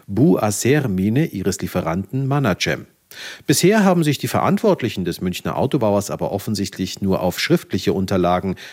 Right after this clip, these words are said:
dieses Minenbetreibers in Marokko verlassen. Bereits als erste Vorwürfe vor ein paar Monaten laut wurden,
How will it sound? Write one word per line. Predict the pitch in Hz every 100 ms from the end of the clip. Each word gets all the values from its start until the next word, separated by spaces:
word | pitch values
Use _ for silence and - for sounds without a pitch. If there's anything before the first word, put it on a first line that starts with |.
| _
dieses | 113 127 113 -
Minenbetreibers | 113 147 101 98 - 85 90 92 -
in | 82
Marokko | 78 76 90 95 92
verlassen. | - 123 92 90 - - _ - - -
Bereits | 92 80 95
als | 90 90
erste | 127 175 - 101
Vorwürfe | - 156 160 107 90 95
vor | - 104 104
ein | 98 92
paar | 92
Monaten | 85 107 160 98 92
laut | 90 95 123 90
wurden, | 101 110 117